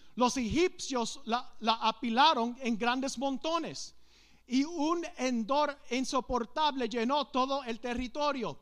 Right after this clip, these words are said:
Dame decirle algo, hermanos, recibieron <clears throat> el alivio que querían,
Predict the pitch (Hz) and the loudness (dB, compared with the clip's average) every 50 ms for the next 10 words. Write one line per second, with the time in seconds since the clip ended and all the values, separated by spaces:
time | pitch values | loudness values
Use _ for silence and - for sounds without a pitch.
0 | - - - - - - 226 240 269 277 269 254 247 - 302 277 269 262 262 262 | -16 -18 -18 -14 -6 -2 -2 -2 0 -2 -4 -4 -4 -4 -6 -6 -4 -2 0 0
1 | 285 285 247 247 226 220 214 208 202 190 180 - 202 226 233 220 - - 247 214 | 0 -2 -2 -4 -4 -4 -2 -4 -4 -4 -4 -4 -4 -4 -4 -4 -4 -6 -6 -6
2 | 180 240 262 302 294 262 240 220 196 - - - - - - 320 349 330 254 170 | -6 -4 -4 -4 -4 -4 -4 -6 -8 -10 -14 -18 -12 -4 0 2 2 2 2 -2
3 | - - - - - 226 254 226 233 277 294 240 277 262 240 - 262 - 247 226 | -6 -12 -12 -8 -4 -2 0 0 0 0 -2 -2 -2 -4 -4 -4 -6 -6 -6 -4
4 | 247 285 294 247 180 131 | -4 -4 -4 -4 -4 -6